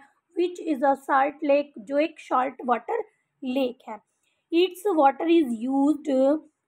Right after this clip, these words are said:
for producing salt। तो इसका जो पानी होता है, वो सॉल्ट को प्रोड्यूस करने में यूज़ किया जाता है। Most of the fresh, fresh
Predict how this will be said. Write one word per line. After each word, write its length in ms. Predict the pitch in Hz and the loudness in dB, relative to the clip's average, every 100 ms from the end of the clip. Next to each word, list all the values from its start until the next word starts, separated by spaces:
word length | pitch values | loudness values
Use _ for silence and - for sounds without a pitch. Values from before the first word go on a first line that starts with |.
| - 339 | -6 0
for 180 | 359 359 | 0 0
producing 560 | 294 240 233 240 302 330 - _ - 320 | -2 -2 -2 -6 -2 -4 -4 _ -6 -2
salt। 200 | 226 226 - | 0 -2 -8
तो 240 | 392 - 330 | -8 -6 -6
इसका 400 | 311 - 349 330 | -6 -4 -2 0
जो 180 | 359 | -2
पानी 440 | 359 302 254 269 311 | -2 -2 -2 0 2
होता 320 | 302 294 294 | 2 0 -2
है, 260 | 254 269 277 - | 4 4 4 0
वो 400 | 277 269 247 233 _ _ _ | 2 2 2 -2 _ _ _
सॉल्ट 420 | - 339 302 339 - | -2 0 0 -2 -4
को 160 | 339 | -6
प्रोड्यूस 520 | 339 285 247 262 294 | -2 -2 -2 -4 -8
करने 340 | - 269 247 247 | -4 -6 -4 -6
में 160 | 247 220 | -6 -4
यूज़ 220 | 277 415 - _ _ _ | -4 -4 -8 _ _ _
किया 240 | 269 247 220 | -2 -2 -2
जाता 320 | 220 208 240 | -6 -10 -8
है। 240 | 226 247 233 _ _ _ _ _ _ _ _ _ _ 311 | -6 -6 -10 _ _ _ _ _ _ _ _ _ _ -2
Most 320 | 330 392 349 | 0 0 2
of 160 | 339 311 | 4 4
the 180 | 262 359 | 2 -2
fresh, 380 | 349 311 330 349 _ _ - | -2 -2 -2 -6 _ _ -2
fresh 240 | 294 330 | 0 0